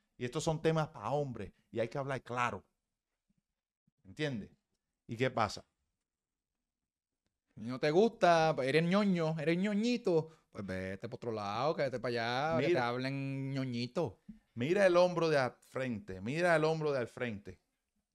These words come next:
Speaker 1: Está ahí arriba. O sea, va para arriba. ¿Entiendes? Ah, que nos dicen, "No, que eso es un disparate, que eso no". No, él está ahí y las manos no han salido. Las manos no han salido. Pero mira el giro del bate.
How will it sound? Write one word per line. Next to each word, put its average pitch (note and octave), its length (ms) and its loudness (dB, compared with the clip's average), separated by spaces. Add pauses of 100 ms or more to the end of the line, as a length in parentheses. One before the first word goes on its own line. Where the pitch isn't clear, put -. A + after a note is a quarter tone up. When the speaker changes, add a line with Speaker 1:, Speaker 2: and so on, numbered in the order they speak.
(120)
Speaker 1:
Está A2 280 -8
ahí A2+ 100 -2
arriba. F#2 320 -10
O - 320 -20
sea, B2 340 4 (180)
va D3 140 10
para C3+ 140 6
arriba. A2+ 240 -4 (880)
¿Entiendes? A#2 400 0 (140)
Ah, D#3+ 260 2
que C#3+ 120 -2
nos B2 140 -2
dicen, B2+ 280 -2
"No, F3+ 180 -6
que E3+ 100 -4
eso E3 260 4
es E3 40 2
un E3+ 60 -4
disparate, E3+ 580 4
que D3+ 140 -2
eso C#3+ 220 -4
no". G2+ 180 -4
No, G#3 460 -4
él C#3 140 0
está F#3 340 -4
ahí G3+ 580 -6
y D3+ 160 -2
las C#3+ 120 0
manos F#3+ 280 2
no F3 140 4
han F#3+ 100 2
salido. F#3 640 0 (380)
Las B2+ 140 0
manos F#3 280 4
no F#3+ 100 0
han F#3+ 80 0
salido. F3 540 -2 (640)
Pero C3+ 260 -2
mira D3+ 220 -4
el E3+ 100 -2
giro E3+ 300 -2
del D#3 160 -2
bate. E3+ 400 -4